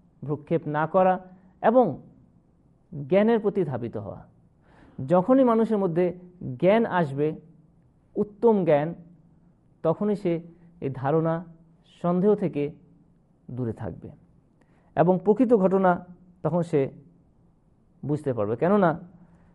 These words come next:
কোরআনের সূরা ইসরা ছত্রিশ নম্বর আয়াতে বলা হচ্ছে যে,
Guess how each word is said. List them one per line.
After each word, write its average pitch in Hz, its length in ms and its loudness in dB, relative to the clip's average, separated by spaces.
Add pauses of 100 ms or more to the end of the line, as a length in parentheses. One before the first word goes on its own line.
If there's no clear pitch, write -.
(420)
কোরআনের 147 340 4 (400)
সূরা 170 160 4
ইসরা 214 400 2
ছত্রিশ 233 440 -2
নম্বর 226 180 0
আয়াতে 208 300 0
বলা 180 200 4
হচ্ছে 180 380 -2 (1200)
যে, 135 280 4